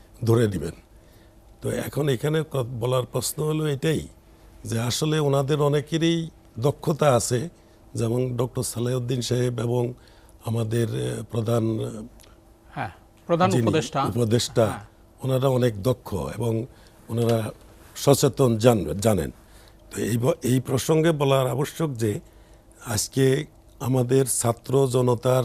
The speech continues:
Speaker 1: যে আন্দোলন, তারা এই আন্দোলনের প্রেক্ষিতে আমরা নতুন, এ, সরকারের আবির্ভাবের একটা পথ সূচনা হয়েছে এবং বিগত গভর্নমেন্টের বিদায় নিতে হয়েছে।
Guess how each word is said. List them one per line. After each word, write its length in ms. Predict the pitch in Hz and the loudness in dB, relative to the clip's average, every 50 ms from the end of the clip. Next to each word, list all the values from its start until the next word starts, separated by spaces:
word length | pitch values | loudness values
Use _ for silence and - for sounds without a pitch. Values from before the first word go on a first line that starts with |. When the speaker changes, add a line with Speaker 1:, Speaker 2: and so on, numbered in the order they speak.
| 123 120 | -2 -4
Speaker 1:
যে 120 | - 127 123 | -4 -2 -2
আন্দোলন, 580 | 110 117 120 113 110 123 123 123 120 120 147 147 - - - - - - - - - - | -2 -2 -2 0 0 0 2 2 2 0 -2 -6 -12 -18 -20 -20 -20 -20 -20 -20 -18 -10
তারা 420 | - 113 113 113 117 113 110 110 131 - - - - - - - - - - - - - | -6 -4 -2 0 0 0 0 -2 -6 -12 -18 -20 -20 -20 -20 -20 -20 -20 -20 -20 -12 -4
এই 180 | - 127 131 131 | 0 2 2 4
আন্দোলনের 540 | 120 123 123 117 127 127 131 131 131 135 | 4 4 4 4 4 6 6 6 4 4
প্রেক্ষিতে 440 | 117 - 131 120 - - 151 123 - | 2 2 0 0 0 -2 -2 2 2
আমরা 240 | 135 131 131 127 131 | 2 4 4 2 2
নতুন, 520 | 123 127 117 - - 131 127 117 117 107 - - - - - - - - - - - | 2 0 0 2 4 4 4 4 2 0 -4 -10 -20 -20 -20 -20 -20 -20 -18 -10 -4
এ, 200 | 123 123 120 113 | -2 0 0 0
সরকারের 600 | 107 - - 123 117 113 - 123 117 127 123 117 | 0 0 0 0 0 0 2 4 4 6 6 6
আবির্ভাবের 760 | 117 113 107 123 131 147 123 127 131 143 131 127 123 117 104 | 6 6 6 6 4 4 4 4 4 4 6 6 6 6 4
একটা 240 | 98 95 - - 113 - - | 2 -2 -4 -6 -6 -2 4
পথ 260 | - 123 117 117 117 | 6 6 6 6 4
সূচনা 400 | - - - 127 113 - 143 120 | 0 -2 0 0 2 2 2 4
হয়েছে 460 | 104 101 98 101 92 90 - - 92 87 - - - - - - - - - - - - | 4 4 4 2 2 0 -2 -6 -10 -10 -12 -18 -20 -20 -20 -20 -20 -20 -20 -20 -14 -6
এবং 340 | - 123 123 131 135 127 135 | -2 2 4 6 6 6 4
বিগত 480 | 120 113 123 123 117 113 139 135 - 160 | 0 -2 0 0 4 4 4 4 4 2
গভর্নমেন্টের 720 | 151 123 120 123 131 127 135 143 139 127 - 139 127 113 117 - - - - - - - - - - | 0 2 2 2 2 2 0 -2 -2 0 2 4 4 2 2 -2 -10 -20 -20 -20 -20 -20 -20 -12 -4
বিদায় 320 | 123 127 151 143 147 151 | 0 2 4 6 8 8
নিতে 260 | 143 135 120 - - 101 | 8 6 4 4 2 2
হয়েছে। 420 | 87 90 82 76 - - - - | 4 2 2 0 -2 -6 -12 -12